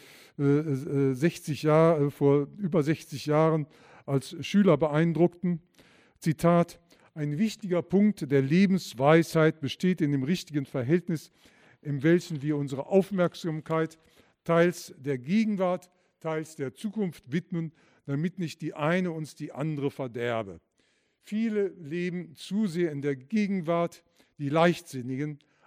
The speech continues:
andere zu sehr in der Zukunft, die Ängstlichen und Besorgnissen. Auch Schopenhauer selbst war sehr ängstlich. Selten wird einer das gerechte Maß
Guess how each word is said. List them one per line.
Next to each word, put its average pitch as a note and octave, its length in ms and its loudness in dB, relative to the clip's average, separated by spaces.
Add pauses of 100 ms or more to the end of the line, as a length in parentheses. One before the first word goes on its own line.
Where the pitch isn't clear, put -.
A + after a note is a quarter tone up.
(100)
andere E3+ 440 0
zu F#3+ 280 -8
sehr D#3 140 -2
in D3 80 -6
der C#3+ 140 -4
Zukunft, C#3+ 640 -8 (320)
die E3 120 -12
Ängstlichen E3 540 -6
und C3 120 -12
Besorgnissen. A#2+ 720 -4
Auch A#2+ 180 -20
Schopenhauer A#2+ 440 -12
selbst B2 340 -12
war G#2 120 -18
sehr A2 220 -18
ängstlich. A2+ 460 -20 (640)
Selten F3+ 480 2
wird E3+ 200 -4
einer E3+ 320 -2
das C#3+ 240 -8
gerechte D3+ 600 -6
Maß C3 480 -4